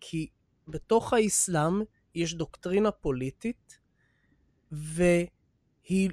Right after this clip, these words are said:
לא נחותה מבחינת ה-, היכולת של", הוא מדבר ספציפית על limited government. והוא אומר, האסלאם לא נחות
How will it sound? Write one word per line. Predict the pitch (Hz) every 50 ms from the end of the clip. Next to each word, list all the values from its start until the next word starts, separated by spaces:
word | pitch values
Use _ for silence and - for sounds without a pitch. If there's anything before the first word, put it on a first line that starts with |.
| - -
לא | 180 170 175 190 220 269 311 311 302 294 - - _ -
נחותה | 202 208 208 202 190 - - - - - 208 190 - - - 214 220 240 247 214
מבחינת | 190 175 156 - - - 165 151 165 196 208 208 214
ה-, | 208 185 170 143
היכולת | 151 147 143 139 - - 196 202 208 202
של", | - 190 156
הוא | 143 156 165
מדבר | 185 185 170 160 170 175 175
ספציפית | - - - 151 - - 156 - - 190 - -
על | 143 135 131 139
limited | 165 185 196 175 - 160 135 131
government. | - 151 156 151 156 139 117 104 101 107 110 - - - _ _ _ _ _ _ - - - _ _ _ _ _ -
והוא | 135 147
אומר, | 160 202 247 240 226 226 - _ _ -
האסלאם | 185 175 170 - - - - - 226 262 311 294 240
לא | 196 185 190 208 233 285
נחות | 285 254 - - - - - - 254 247 - - _ - -